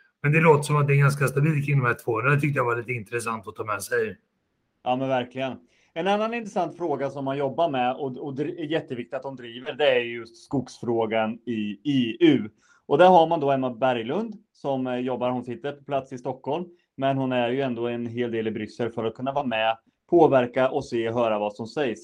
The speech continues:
Speaker 2: Jag fick en pratstund med henne på hennes kontor i Stockholm här, så att över till Emma och ha vad hon har att säga, hur man jobbar med det här arbetet och vilka frågor som de driver och vilka som är viktiga att hålla koll på som skogsägare.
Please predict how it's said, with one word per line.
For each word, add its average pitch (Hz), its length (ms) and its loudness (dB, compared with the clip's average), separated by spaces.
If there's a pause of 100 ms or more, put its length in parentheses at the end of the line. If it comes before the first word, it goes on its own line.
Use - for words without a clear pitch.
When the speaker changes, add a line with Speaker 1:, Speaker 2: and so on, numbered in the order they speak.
(360)
Speaker 2:
Jag 190 220 6
fick 202 180 2
en 180 80 0
pratstund 190 480 2
med 185 100 2
henne 156 140 0
på 147 100 -4
hennes 135 220 -4
kontor 175 300 0
i - 20 -2
Stockholm 180 400 -2
här, 147 240 4
så 147 140 -2
att 143 120 -2 (520)
över 143 260 4
till 147 120 0
Emma 139 320 2
och 170 80 -2
ha 151 160 -2
vad 131 120 0
hon 208 220 -4
har 202 100 -2
att 175 80 -2
säga, 151 220 0
hur 127 100 -2
man 123 160 2
jobbar 135 260 0
med 190 160 -2
det 156 60 -2
här 135 180 2
arbetet 113 340 -4
och 110 60 -8
vilka 117 160 -8 (100)
frågor 139 540 0 (360)
som 127 320 0
de 127 220 2
driver 110 400 -2
och 110 80 -2
vilka 110 180 -6
som 110 160 -4
är 113 40 -2
viktiga 110 380 -4
att 101 60 -4
hålla 107 160 -2
koll 180 280 4
på 104 140 -6
som 110 120 -10
skogsägare. 147 600 2